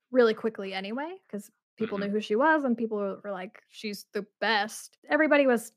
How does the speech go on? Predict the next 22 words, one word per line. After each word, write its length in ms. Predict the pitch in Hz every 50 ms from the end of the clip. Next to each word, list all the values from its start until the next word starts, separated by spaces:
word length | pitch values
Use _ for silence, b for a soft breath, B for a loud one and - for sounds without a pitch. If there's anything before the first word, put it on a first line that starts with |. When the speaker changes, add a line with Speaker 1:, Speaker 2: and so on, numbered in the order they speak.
| _ -
Speaker 1:
very, 260 | 240 233 226 220 220
very 220 | 220 202 196 202
sad 400 | 202 - - 202 185 185 190 202
about 260 | 233 220 208 190 190 202
her 100 | 196 196
death. 320 | 202 185 180 208 240 - _ _ _ _ _ _ _ _ _ _
She 200 | - - - 269
had 100 | 269 277
about 300 | 294 269 294 285 - -
ten 440 | - - - 285 285 285 330 349 349 - _ _ -
thousand 540 | 254 233 240 254 277 269 247 269 254 254 240
people 420 | - 233 220 220 247 254 269 285
come 240 | 285 - 240 214 226 233
to 60 | 214
her 140 | 208 214 202
funeral. 560 | - 196 185 185 190 202 220 269 277 269 _ _ _ _ _ _ _ _ _ -
They 120 | - 220 214
all 240 | 208 220 220 226 220
filed 380 | 220 - 220 208 208 214 214 -
past 280 | 240 208 214 - -
her 80 | 226 240
co-, 380 | - - 302 294 285 285 285